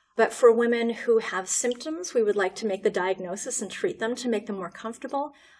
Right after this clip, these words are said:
Uh, in the phase where there's too much thyroid hormone, the treatment's typically beta blocker medications just to help with things like tremor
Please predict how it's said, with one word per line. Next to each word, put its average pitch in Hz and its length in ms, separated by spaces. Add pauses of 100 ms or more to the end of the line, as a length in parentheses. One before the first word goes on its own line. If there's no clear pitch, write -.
(220)
Uh, 208 240
in 220 200
the 202 360
phase 233 340
where 214 100
there's 190 160
too 240 160
much 240 220
thyroid 254 320
hormone, 226 420
the 190 80
treatment's 214 360
typically 220 400
beta 180 260
blocker 226 360
medications 220 640
just - 200
to 202 80
help 190 220
with 190 120
things 196 240
like 160 140
tremor 196 440